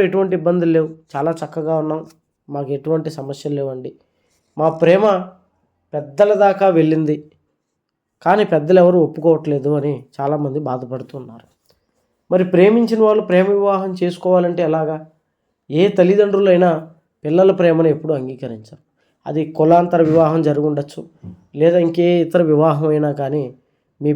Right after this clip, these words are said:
పెద్దలు మీ మీద సరైన ఆలోచనతో ఉండరు. మీ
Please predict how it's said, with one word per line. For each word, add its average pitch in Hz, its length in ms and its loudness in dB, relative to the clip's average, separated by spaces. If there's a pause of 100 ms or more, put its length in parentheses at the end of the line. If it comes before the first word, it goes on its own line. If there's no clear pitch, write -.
పెద్దలు 147 360 2
మీ 151 80 4 (100)
మీద 143 180 0 (1000)
సరైన 196 360 4 (140)
ఆలోచనతో 180 540 0 (120)
ఉండరు. 135 240 -6 (720)
మీ 151 80 -4